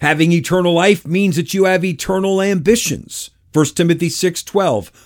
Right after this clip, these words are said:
"Fight the good fight of faith. Lay hold on eternal life, whereunto thou art also called, and hast professed a good profession before many witnesses." Laying hold on eternal life does not mean working to get to heaven.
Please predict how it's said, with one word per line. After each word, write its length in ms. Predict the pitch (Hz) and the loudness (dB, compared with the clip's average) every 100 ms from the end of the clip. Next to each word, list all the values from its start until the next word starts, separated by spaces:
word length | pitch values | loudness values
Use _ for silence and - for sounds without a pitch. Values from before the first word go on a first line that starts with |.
| _ | _
"Fight 400 | - 208 226 - | -2 0 0 0
the 60 | 180 | 0
good 300 | 135 220 156 | 4 2 2
fight 360 | - 208 202 | -2 0 2
of 100 | 170 | 0
faith. 480 | - 208 170 101 - _ _ _ _ | 0 0 0 -2 -8 _ _ _ _
Lay 360 | 135 196 240 196 | 2 4 4 4
hold 380 | 226 247 180 | 6 6 6
on 160 | 156 160 | 2 0
eternal 440 | 160 - 196 196 | -2 -2 -2 0
life, 420 | 190 202 117 - - _ _ _ | 0 0 -2 -8 -20 _ _ _
whereunto 580 | 151 185 226 220 - 190 | 4 6 6 4 2 0
thou 280 | 160 196 185 | 2 4 4
art 140 | 185 | 4
also 460 | - 202 185 202 180 | 4 2 2 2 0
called, 560 | 170 214 196 113 - - _ _ | 0 0 2 0 -2 -10 _ _
and 140 | 156 156 | 0 2
hast 260 | 165 - | 2 2
professed 540 | - 139 - 226 175 165 | -2 -2 0 0 0 -2
a 80 | |
good 300 | 135 185 185 | 2 4 2
profession 680 | - 156 220 208 - 135 95 - - | 0 -4 -2 -2 -2 -2 -4 -8 0
before 400 | 139 131 185 196 | 0 2 2 2
many 260 | 170 180 170 | 2 0 0
witnesses." 800 | 147 - 110 - 85 - - - _ _ _ _ | 0 -4 -8 -8 -10 -10 -16 -18 _ _ _ _
Laying 380 | 131 220 311 277 | 0 4 6 4
hold 300 | 185 247 202 | 6 6 6
on 140 | 180 175 | 4 2
eternal 480 | 156 - 190 165 | 0 0 0 2
life 340 | 156 170 139 - | 4 2 2 0
does 220 | 143 120 | -4 0
not 340 | 170 247 - | 2 2 0
mean 500 | 180 220 190 139 120 | 0 2 2 2 2
working 440 | 123 220 214 135 127 | 4 4 4 -2 0
to 100 | 131 | 0
get 220 | 123 160 | 0 0
to 120 | 170 | -2
heaven. 400 | 117 190 110 64 | -2 -2 -4 -8